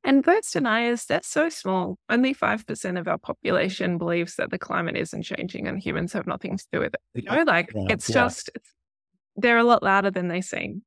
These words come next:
Speaker 1: And
Speaker 2: <laughs>
Speaker 1: online echo chambers can really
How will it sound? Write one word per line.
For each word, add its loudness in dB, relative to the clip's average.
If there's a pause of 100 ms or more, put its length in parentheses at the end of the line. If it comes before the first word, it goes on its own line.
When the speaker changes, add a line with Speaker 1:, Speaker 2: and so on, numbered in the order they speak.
Speaker 1:
And 2 (260)
Speaker 2:
<laughs> 2
Speaker 1:
online 4
echo 2
chambers 4
can 2
really 4